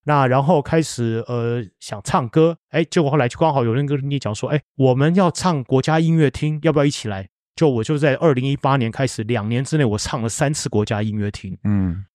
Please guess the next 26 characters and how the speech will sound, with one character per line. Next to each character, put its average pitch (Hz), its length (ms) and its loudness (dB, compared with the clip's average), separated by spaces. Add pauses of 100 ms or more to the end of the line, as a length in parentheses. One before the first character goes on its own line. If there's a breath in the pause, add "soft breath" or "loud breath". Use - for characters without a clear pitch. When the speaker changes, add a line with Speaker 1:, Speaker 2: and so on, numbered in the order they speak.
(140)
Speaker 1:
然 131 180 0
后 165 140 4
再 156 160 2
来 123 120 2
的 135 60 2
话， 131 200 2
就 160 120 -4
是 156 140 0
又 139 80 4
刚 160 200 0
好 113 220 0 (380)
就 170 140 2
有 120 140 2
这 147 180 -2
个 143 100 2
机 156 160 -4
缘， 117 100 0
说 151 160 0
我 107 120 -2
们 117 120 -6
有 110 140 -2
这 143 100 -8
个 131 160 0
合 135 160 -6
唱 143 200 -2
团， 120 280 -4